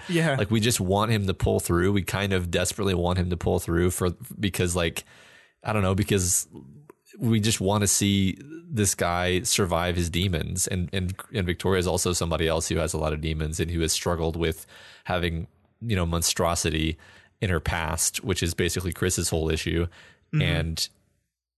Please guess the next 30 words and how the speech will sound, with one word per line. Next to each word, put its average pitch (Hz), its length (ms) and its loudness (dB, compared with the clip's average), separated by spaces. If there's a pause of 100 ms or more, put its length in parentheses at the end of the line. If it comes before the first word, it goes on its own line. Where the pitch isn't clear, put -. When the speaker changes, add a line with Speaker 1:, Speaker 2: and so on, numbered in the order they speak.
(160)
Speaker 2:
and 92 120 0
she, 92 300 0
she 87 320 0
wants 87 420 -2
to 92 100 -2
see 90 220 2
him. 87 380 0 (720)
She, 110 280 -2
she - 140 2
wants 104 320 2
to 101 100 2
believe 87 300 2
in 78 100 -2
him. 82 380 -2
And 87 160 -4
so 82 320 2 (1040)
it's, - 320 0
Speaker 1:
Yeah. 175 160 2
Speaker 2:
it's, - 220 -6
it's, - 320 0 (380)
it's - 260 0
almost 127 260 2
like 110 140 2
in, 117 120 0
in 113 180 2
their, 107 200 4
in 98 120 0
their 107 100 4
little 104 220 4
philosophical, 92 1040 2